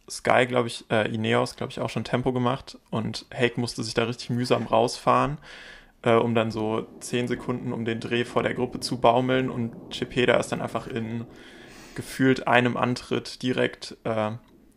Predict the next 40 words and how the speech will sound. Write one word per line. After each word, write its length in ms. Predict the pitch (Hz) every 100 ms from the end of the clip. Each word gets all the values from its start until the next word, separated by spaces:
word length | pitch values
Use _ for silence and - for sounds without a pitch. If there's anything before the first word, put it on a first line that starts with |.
| _
an 200 | - 110
ihn 260 | 123 113 113
ran 340 | 110 110 120 131
und 180 | 120
dann 100 | 117
auch 120 | 127 -
vorbeigefahren. 920 | - - 113 123 117 - 113 113 127 - - - - - _ -
Ähm, 380 | 110 110 110 - -
aber 220 | 117 117
Haig 480 | - 123 127 127 - -
hat 180 | 123 -
sich 80 |
auf 120 | 127 127
jeden 160 | 120
Fall 200 | - 113
als 260 | - 110 -
der, 420 | 120 113 107 -
äh, 160 | - 107
schnellere 460 | - 113 113 113 113
Abfahrer 520 | 131 - 113 110 110
von 200 | - 110
beiden, 420 | 117 110 110 107 - - - - _ _
äh, 80 | -
herausgestellt, 960 | 110 110 120 117 120 127 - 123 127 -
weil 120 | 110
er 200 | 113 110
dann, 400 | 110 107 107 110
äh, 160 | - 117
in 120 | 120
der 100 | 110
Abfahrt 300 | 123 - 117
schnell 240 | - 123 110
wieder 240 | 113 -
aufgeschlossen 640 | 123 120 131 - 120 120
hat 240 | 123 120 - - - - _ _ _ _ -
und, 480 | 120 120 123 - - -
ähm, 400 | 113 113 113 117
dann 120 | 117
auch 120 | 113 123
tatsächlich, 720 | 123 - 127 131 127 - -